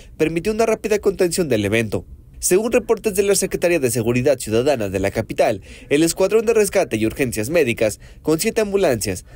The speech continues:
brindó atención a veintiséis oficiales que sufrieron heridas en diversas partes del cuerpo. De estos, veinticinco necesitaron ser llevados a un hospital debido a la gravedad de sus lesiones, incluyendo tres superiores jerárquicos. Tras llevar a cabo esta manifestación,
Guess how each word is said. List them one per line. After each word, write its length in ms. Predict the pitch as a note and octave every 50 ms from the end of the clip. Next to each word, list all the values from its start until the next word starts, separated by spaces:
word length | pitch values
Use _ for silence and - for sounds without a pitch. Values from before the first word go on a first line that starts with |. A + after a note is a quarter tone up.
| - - -
brindó 320 | B2 C#3 E3 F#3+ F#3 A3+
atención 340 | A3 - A#3 A3 A3+ A#3+ A3
a 60 | A3+
veintiséis 480 | G#3 G#3+ G#3+ F#3 - F#3 F#3 G3 E3+ F3+
oficiales 480 | F#3 D#3 F3 E3 F#3 E3 C3+ B2+ B2 B2+
que 80 | A#2
sufrieron 420 | A2+ A#2 G#2+ D3+ F3 E3+ G3 G3 F#3
heridas 400 | G3 G3 G3 G3 G3 G3 F#3+ F#3+
en 80 | F3+
diversas 380 | F3+ F3+ E3+ E3 D#3 D3 - -
partes 280 | D3 C#3 B2+ - G#2+
del 140 | F#2+ G2+ F#2+
cuerpo. 400 | - A#2+ A#2+ A2+ F#2+ - F#2 - - - - - - - - -
De 200 | - B2 D#3+ E3+
estos, 320 | C#3 A#2 - G#2 G2 - - - - - - -
veinticinco 500 | D3+ E3 D#3 F#3 F#3+ A3+ A3 G#3 - A#3
necesitaron 600 | A3+ A#3 G#3+ - G3+ F3+ F3+ - G3 F#3+ F3+ F3+
ser 160 | F3 F#3+ E3
llevados 340 | D3+ D3+ D3+ D3+ C3+ A#2+ G#2+
a 60 | B2
un 140 | C3 C3 A#2
hospital 480 | G#2+ - - C3+ A#2+ E3+ D#3 B2+ A2 - - - -
debido 300 | - C3+ C#3+ D3+ G#3 G#3+
a 20 | A3
la 120 | G#3+ G#3
gravedad 360 | G3 G3 F#3 F#3 F3 F3+ E3
de 80 | B2 A#2+
sus 180 | G#2+ A2 G2+ F#2+
lesiones, 520 | F#2+ F#2 A2 B2 A#2+ G#2+ G2+ F#2 - - - - - - -
incluyendo 480 | D3 D3+ - F3+ F#3 G#3+ G#3+ A#3 A#3
tres 180 | A3+ G#3+ G#3+ G3+
superiores 460 | A3 G3 G#3+ F#3+ F#3+ F#3+ E3 C#3 A#2
jerárquicos. 640 | A2+ A2+ A#2 B2 A#2 - A2+ G#2+ - G2 F2+ - - - - - - - - - - - - - -
Tras 180 | - D3+ D#3 D3+
llevar 220 | F#3+ G3 A3+ A3+
a 60 | A#3
cabo 240 | A3+ - G#3+ F3 D3+
esta 160 | C#3 B2+ A#2+
manifestación, 760 | A2+ A2+ A2+ A2+ G#2+ A#2+ A#2 - D3+ D#3+ F#3+ E3 B2 G#2 -